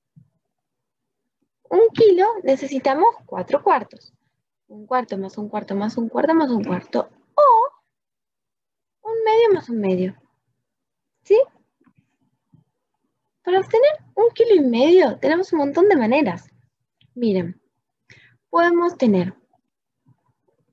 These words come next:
un cuarto más un cuarto más un cuarto más un cuarto. Ahí ya formamos un kilo. Más un cuarto, un kilo y cuarto, más un cuarto, un kilo y medio. Es decir, que con seis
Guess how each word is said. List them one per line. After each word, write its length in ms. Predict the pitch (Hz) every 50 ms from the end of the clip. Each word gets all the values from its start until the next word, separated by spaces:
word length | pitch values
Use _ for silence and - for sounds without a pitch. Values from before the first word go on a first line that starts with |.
| _ _ -
un 140 | - 302
cuarto 260 | - 330 311 269 - 220
más 180 | 220 226 - 277
un 80 | 277
cuarto 260 | 262 285 277 285 269
más 180 | 262 254 247 262
un 80 | 254 254
cuarto 220 | 262 269 277 277
más 160 | 285 302 302
un 100 | 349 349
cuarto. 500 | 349 381 370 370 - - 392 453 494 - _ _ _ _ _ _ _ _
Ahí 220 | - - 240 277 302
ya 140 | - 339
formamos 460 | 320 - 262 262 262 254 254 254 240 - -
un 140 | 254 262 262
kilo. 380 | 311 311 277 208 185 180 - - _ _ _ _ _ _ _ _ _ _ _ _ _ _ _ _ _ _
Más 280 | 208 196 190 190 -
un 160 | 233 233 233
cuarto, 400 | 226 - 302 302 302 302 - 311
un 80 | 302 285
kilo 240 | 277 - 262 269 277
y 20 |
cuarto, 360 | 277 - 320 330 339 320 339
más 180 | 302 262 247 247
un 140 | 254 254 247
cuarto, 480 | - 277 294 302 302 - 311 302 - -
un 160 | - 320 311
kilo 220 | 302 - 269 240 226
y 80 | 214
medio. 400 | 202 196 190 185 180 175 175 - - -
Es 140 | 294 311
decir, 520 | 311 285 262 - - 220 202 185 185 - - _ - - _ _
que 160 | - 254 247
con 300 | - 277 269 277 285 285
seis 640 | - - - - - 392 403 453 466 480 480 453 -